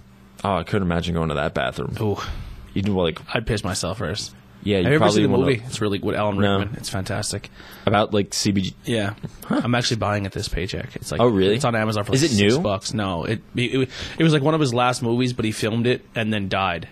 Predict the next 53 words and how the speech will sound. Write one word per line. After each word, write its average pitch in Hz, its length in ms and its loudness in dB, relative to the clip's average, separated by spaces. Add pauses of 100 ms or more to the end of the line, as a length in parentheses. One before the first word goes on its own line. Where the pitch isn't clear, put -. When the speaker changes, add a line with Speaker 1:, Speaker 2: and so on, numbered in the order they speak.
(260)
Speaker 1:
Oh. 104 260 2 (140)
Speaker 2:
Not 123 280 0
during 95 320 0
it, - 160 -6
but, 104 80 2
Speaker 1:
Right. 90 120 2
Speaker 2:
like, 90 200 -8 (480)
but 117 100 -2
it's 110 100 -4
really 110 220 2
good. 98 260 -2 (240)
Like, 110 180 -2 (380)
uh, 98 480 0
Speaker 1:
What's 123 160 0
it - 60 0
called? - 200 -4 (220)
Speaker 2:
C - 180 -2
B 113 140 0
G 110 140 0
B. 113 120 0
Speaker 1:
Just 117 320 -2
Speaker 2:
It's, 110 160 0
like, - 0 -
the 131 60 2
Speaker 1:
C 104 80 2
B 98 60 2
G - 0 -
B? 117 100 2
Speaker 2:
history 120 300 -2
of 104 60 0
the 101 60 -2
band 101 480 -4
and, 104 160 -4
like, 98 160 -4
how, 98 160 -2
like, 98 220 -4
the 101 80 -2
Rolling 98 260 -2
Stones 101 300 -2
and - 20 -2
all 101 80 -2
these 98 140 -2
bands, 101 340 -2
like, 104 220 -4
Speaker 1:
Mm-hmm. - 240 -2
Speaker 2:
start 113 240 2
playing 107 260 -2
there, 107 120 0
and 107 100 -2
he 104 80 -2
started 98 260 -2
managing 101 480 -2
them. 120 160 -2